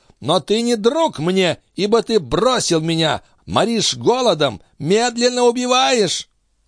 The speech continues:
«Учитель, вы вызываете у себя выделение жёлчи, портите себе кровь, вы заболеете». «Заболею? Да ты насмехаешься надо мной!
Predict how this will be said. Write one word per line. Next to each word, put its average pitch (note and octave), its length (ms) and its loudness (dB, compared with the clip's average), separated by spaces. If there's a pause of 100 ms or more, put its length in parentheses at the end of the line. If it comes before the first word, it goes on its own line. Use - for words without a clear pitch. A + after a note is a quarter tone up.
(140)
«Учитель, D#2+ 800 0 (240)
вы G2 280 0
вызываете G#2+ 680 0
у G#2 60 0
себя G2+ 360 0
выделение G2 640 -2
жёлчи, F2+ 720 -2 (240)
портите A2 480 -2
себе G2+ 300 0
кровь, B2 440 0 (300)
вы A2 420 0
заболеете». G2+ 1160 -2 (520)
«Заболею? D3+ 1040 0 (380)
Да - 160 -2
ты A3 140 2
насмехаешься C4+ 880 0
надо G#3 240 2
мной! F#3+ 420 0